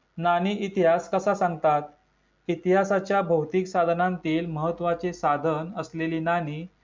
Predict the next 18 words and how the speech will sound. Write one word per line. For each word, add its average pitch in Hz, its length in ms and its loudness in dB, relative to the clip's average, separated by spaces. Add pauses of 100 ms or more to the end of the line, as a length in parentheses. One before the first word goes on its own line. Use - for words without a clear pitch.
(240)
आपल्याला 185 420 2
पुढील 196 340 -2
इतिहास 165 400 -2
सांगतात. 131 360 -6 (1080)
नाण्यांवरील 202 680 2
चित्रातून 180 720 0
त्या 180 240 2
काळात 180 280 2 (140)
कोण 208 180 0
राज्यकर्ता 180 600 0
होता, 147 480 0 (680)
त्याचा 175 240 0
काळ 185 280 4
कोणता 190 340 -2
होता 151 480 0 (160)
याची 160 280 -4
माहिती 160 340 -2
होते. 123 400 -4